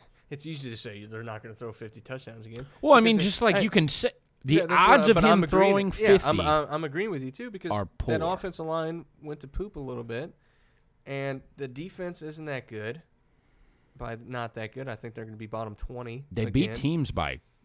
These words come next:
Speaker 2: just crushing 'em.
Speaker 1: Yeah.
Speaker 2: Like, they would just throw, they would just put their foot on your throat and just kill ya.
Speaker 1: I just think it's hard to follow up success with that. You know, the, uh, M V P season, almost made the Super Bowl.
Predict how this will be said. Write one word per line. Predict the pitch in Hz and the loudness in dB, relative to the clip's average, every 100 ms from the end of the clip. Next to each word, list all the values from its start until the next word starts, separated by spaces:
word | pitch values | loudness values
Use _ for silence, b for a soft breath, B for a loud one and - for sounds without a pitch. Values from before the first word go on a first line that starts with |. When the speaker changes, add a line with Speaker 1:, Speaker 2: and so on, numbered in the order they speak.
| _ 78 - - 85 82 82 82 | _ -20 -18 -16 -14 -12 -14 -12
Speaker 2:
just | 87 78 - - - | -10 -10 -14 -16 -14
crushing | - - 101 117 - | -12 -4 -4 -4 -6
'em. | - - | -12 -16
Speaker 1:
Yeah. | - 202 | -8 -8
Speaker 2:
Like, | 143 78 | -8 -8
they | 92 95 | -6 -6
would | 87 | -6
just | 92 - | -8 -10
throw, | 92 90 101 - | -8 -4 -4 -4
they | 95 92 | -8 -6
would | |
just | 85 82 - _ _ _ _ | -8 -12 -16 _ _ _ _
put | - 117 123 - | -6 -4 -4 -6
their | 80 | -12
foot | - - 113 | -6 -4 -2
on | 104 | -4
your | 78 | -8
throat | - 95 104 98 - | -10 -6 -4 -6 -10
and | 78 | -14
just | 80 - | -14 -14
kill | - 92 | -10 -8
ya. | 87 - - | -8 -10 -14
Speaker 1:
I | 156 | -12
just | 185 - | -10 -10
think | 165 | -10
it's | 113 | -12
hard | 120 131 135 135 | -12 -8 -8 -10
to | 123 113 - | -12 -14 -18
follow | _ - 117 113 | _ -14 -10 -8
up | 110 107 | -10 -12
success | 117 - 113 120 | -16 -18 -18 -20
with | - 110 | -20 -20
that. | - - _ _ 139 | -20 -20 _ _ -20
You | 131 | -20
know, | - - _ | -20 -20 _
the, | 113 | -20
uh, | 87 117 92 | -18 -18 -12
M | 131 151 | -8 -6
V | 143 131 | -6 -10
P | 135 | -12
season, | 120 120 110 110 113 113 _ _ _ _ _ _ - _ _ 117 | -14 -12 -12 -10 -12 -14 _ _ _ _ _ _ -20 _ _ -20
almost | - 131 160 120 113 | -16 -14 -10 -12 -10
made | 113 | -12
the | 107 | -12
Super | 117 104 | -14 -14
Bowl. | 107 107 104 | -14 -14 -14